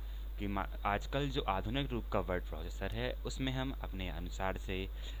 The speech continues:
रंगीन font का इस्तेमाल करके, रंगीन text का इस्तेमाल करके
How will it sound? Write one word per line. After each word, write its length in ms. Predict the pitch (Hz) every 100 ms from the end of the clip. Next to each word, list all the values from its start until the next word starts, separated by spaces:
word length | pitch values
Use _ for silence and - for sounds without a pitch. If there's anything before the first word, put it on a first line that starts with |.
| -
रंगीन 420 | 90 98 98 98
font 320 | - 95 90
का 140 | - 92
इस्तेमाल 400 | - 92 92 90
करके, 320 | 90 90 95
रंगीन 360 | 90 90 92
text 320 | 90 104 139 -
का 140 | 110
इस्तेमाल 340 | 92 92 87
करके 420 | 82 85 - 101